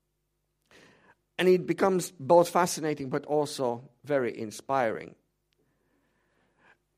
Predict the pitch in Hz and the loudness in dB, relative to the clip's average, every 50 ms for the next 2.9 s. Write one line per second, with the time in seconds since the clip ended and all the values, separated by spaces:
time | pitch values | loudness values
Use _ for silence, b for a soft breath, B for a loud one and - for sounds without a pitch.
0 | _ _ _ _ - 160 165 170 - - - 247 226 240 269 277 - - - 202 | _ _ _ _ 0 0 0 0 -4 -10 -4 -4 -2 0 0 -2 -2 -2 -4 -6
1 | - - 180 175 180 185 175 175 170 165 160 147 - - - - - 170 165 160 | -4 -2 -2 0 0 0 0 -2 -2 -2 -2 -4 -6 -8 -12 -6 -2 0 0 0
2 | 160 160 160 151 147 143 123 139 139 131 120 - - 107 95 - - - | 0 -2 -6 -6 -6 -6 -4 -2 -2 -2 -2 -4 -6 -10 -10 -10 -14 -18